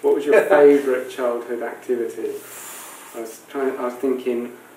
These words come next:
Speaker 1: if you could be a child again to do something that you couldn't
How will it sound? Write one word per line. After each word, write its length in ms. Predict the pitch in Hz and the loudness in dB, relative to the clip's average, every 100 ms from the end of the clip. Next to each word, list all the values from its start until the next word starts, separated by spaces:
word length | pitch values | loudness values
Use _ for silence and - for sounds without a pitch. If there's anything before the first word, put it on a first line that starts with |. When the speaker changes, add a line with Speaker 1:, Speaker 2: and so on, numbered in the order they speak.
| - - | -20 -12
Speaker 1:
if 180 | 127 135 | -10 -4
you 140 | 143 | -4
could 260 | 135 139 - | -4 -6 -4
be 120 | 139 | -2
a 100 | 127 | -2
child 360 | - 123 120 113 | -2 -4 -4 -6
again 360 | 107 101 107 | -8 -8 -8
to 120 | 117 123 | -8 -2
do 240 | 120 117 | 0 0
something 640 | 110 117 113 - 113 113 - | -2 -6 -6 -4 -4 -4 -8
that 300 | - - 143 | -8 -8 -6
you 100 | 131 | 0
couldn't 420 | 156 131 123 | 4 4 2